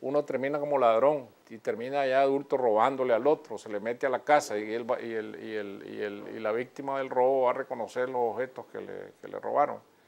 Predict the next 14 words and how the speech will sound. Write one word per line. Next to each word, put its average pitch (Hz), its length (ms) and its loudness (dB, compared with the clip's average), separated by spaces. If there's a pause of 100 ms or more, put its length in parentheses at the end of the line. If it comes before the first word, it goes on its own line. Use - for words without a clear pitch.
(680)
Esta - 200 -2
es 185 40 0
la 170 80 -4
historia, 123 360 4
¿no?, 135 320 -8
que 113 100 -8
yo 123 140 -2
quería 127 300 -2
contar, 127 400 -2
y 113 80 -6
la 113 80 2
volví 113 240 2
a - 80 0
contar 160 500 4